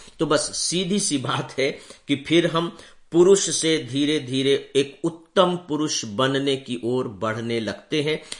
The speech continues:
फिर आप यूं कह लीजिए कि हम ईश्वरत्व के नजदीक पहुंचने लगते हैं, या यूं कह लीजिए कि हमारे अंदर ही ईश्वरत्व का अवतरण होने लगता है,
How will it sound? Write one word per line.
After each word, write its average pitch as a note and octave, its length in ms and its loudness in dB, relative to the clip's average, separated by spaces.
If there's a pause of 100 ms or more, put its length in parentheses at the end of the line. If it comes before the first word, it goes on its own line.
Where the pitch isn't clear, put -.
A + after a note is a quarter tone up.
(220)
फिर C#3 160 4
आप A#2+ 300 0
यूं C3+ 240 -2
कह C#3 180 0
लीजिए C3+ 340 -4
कि C3 160 -10
हम G#2 200 -8
ईश्वरत्व G#2+ 580 -8
के G#2 180 -6
नजदीक G#2+ 600 -2
पहुंचने F3 380 2
लगते F3+ 320 2
हैं, A3 220 -4 (480)
या G#2+ 140 -2
यूं G#2+ 240 -2
कह E3 200 2
लीजिए E3 440 0 (180)
कि C3 80 -4
हमारे A#2 680 0
अंदर A#2+ 420 -2
ही D#3+ 260 -2 (240)
ईश्वरत्व B2 720 -4
का - 580 -6
अवतरण B2+ 600 0
होने C3+ 320 0
लगता C3+ 340 -2
है, C#3 240 -6